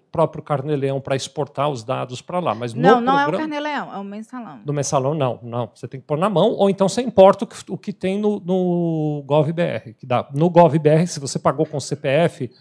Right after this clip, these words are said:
Speaker 1: certinho, com o código zero dois quatro meia, ele vem diretamente lá no
Speaker 2: É,
Speaker 1: gov B R.
Speaker 2: não aconteceu, não
Speaker 1: Então,
Speaker 2: veio.
Speaker 1: preenche na mão, só dá uma conferida pra ver se o darf tá certo, se o
Speaker 2: Hum.
Speaker 1: código tá certo, né? Porque deveria tá no gov B R.
Speaker 2: É.
Speaker 1: Eu tenho ouvido muito isso, né?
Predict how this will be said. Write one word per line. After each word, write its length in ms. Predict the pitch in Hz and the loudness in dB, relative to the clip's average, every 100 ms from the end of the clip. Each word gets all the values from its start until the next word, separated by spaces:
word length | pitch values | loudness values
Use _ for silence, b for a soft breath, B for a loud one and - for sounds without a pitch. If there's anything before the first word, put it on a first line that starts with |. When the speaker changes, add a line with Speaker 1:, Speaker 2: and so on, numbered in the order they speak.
| b _ | b _
Speaker 1:
certinho, 520 | - 120 - 175 143 | -6 -6 -2 -2 -2
com 100 | 143 | -6
o 40 | |
código 300 | 120 143 131 | 0 0 0
zero 220 | 123 143 127 | 0 0 2
dois 220 | 143 131 | 0 2
quatro 280 | 151 170 147 | -2 -2 0
meia, 200 | 147 185 | 2 2
ele 140 | 214 | 0
vem 220 | 160 185 | -4 -4
diretamente 640 | 180 180 185 214 147 139 151 | -2 -4 -4 -8 -8 -10 -12
lá 160 | 139 | -12
no 100 | 139 | -10
Speaker 2:
É, 20 | |
Speaker 1:
gov 160 | 131 127 | -8 -10
B 80 | - | -10
R. 240 | 107 180 | -16 -16
Speaker 2:
não 180 | 180 185 | -16 -16
aconteceu, 560 | 202 226 247 254 185 175 | -16 -16 -16 -16 -16 -16
não 120 | 185 | -2
Speaker 1:
Então, 120 | 147 | -2
Speaker 2:
veio. 140 | 170 | -2
Speaker 1:
preenche 320 | 170 147 143 196 | -2 -2 0 -2
na 80 | |
mão, 280 | 165 214 220 - | 2 2 0 -6
só 180 | - | -4
dá 140 | 277 349 | -2 -2
uma 120 | 403 | -2
conferida 520 | - 226 185 160 220 | -2 0 0 0 -2
pra 100 | 190 | -2
ver 140 | 185 196 | -4 -6
se 120 | 220 | -6
o 40 | 139 - | -12 -2
darf 340 | 175 185 - | 0 2 -2
tá 140 | - 165 | -8 -8
certo, 600 | - 165 180 175 - 160 | -6 -2 0 0 -4 -14
se 180 | - 220 | -10 -10
o 40 | |
Speaker 2:
Hum. 60 | 214 | 0
Speaker 1:
código 340 | 170 165 139 | 4 4 2
tá 160 | 135 139 | -8 -10
certo, 480 | - 143 160 - 147 | -8 -8 -10 -12 -14
né? 100 | 156 | -14
Porque 160 | - 139 | -6 4
deveria 440 | 190 208 208 185 | 4 4 2 2
tá 160 | 190 196 | 2 -6
no 80 | |
gov 220 | 185 180 190 | -2 -4 0
B 100 | 185 | -2
R. 220 | 104 117 - | -2 -6 -18
Speaker 2:
É. 200 | 175 175 | -20 -8
Speaker 1:
Eu 120 | 175 180 | -4 -2
tenho 200 | 226 226 | 0 0
ouvido 300 | 165 202 202 | 0 -2 0
muito 300 | 247 214 170 | -2 0 -2
isso, 320 | 143 - 120 | -2 -6 -12
né? 180 | 170 | -14